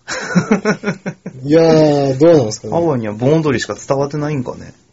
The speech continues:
Speaker 2: うん。阿波踊りはそれは地域の文化でしょ？多分。
Speaker 1: そうか。
Speaker 2: 阿波踊りってどこだよ、そもそも。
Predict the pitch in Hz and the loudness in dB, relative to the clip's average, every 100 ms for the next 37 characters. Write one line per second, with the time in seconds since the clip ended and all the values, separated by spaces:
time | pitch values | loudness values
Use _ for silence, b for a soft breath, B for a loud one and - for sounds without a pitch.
0 | _ _ _ _ _ 117 120 113 110 107 | _ _ _ _ _ -16 -12 -12 -12 -12
1 | 104 113 117 _ _ _ _ _ _ _ | -14 -18 -20 _ _ _ _ _ _ _
2 | _ _ 123 165 262 302 370 143 - 143 | _ _ -2 2 4 4 4 2 2 2
3 | 135 214 226 185 110 110 117 107 104 95 | 2 0 -2 -2 -2 -2 -4 -4 -6 -10
4 | 101 107 139 - _ _ - _ _ _ | -14 -8 -8 -10 _ _ -20 _ _ _
5 | _ _ - 113 - - - 104 _ _ | _ _ -12 -12 -12 -18 -20 -20 _ _
6 | _ _ _ - 131 175 302 185 - 110 | _ _ _ -10 0 2 4 0 -2 -14
7 | 110 143 165 120 - - 101 95 101 - | 0 2 4 0 -2 -14 -18 -16 -18 -20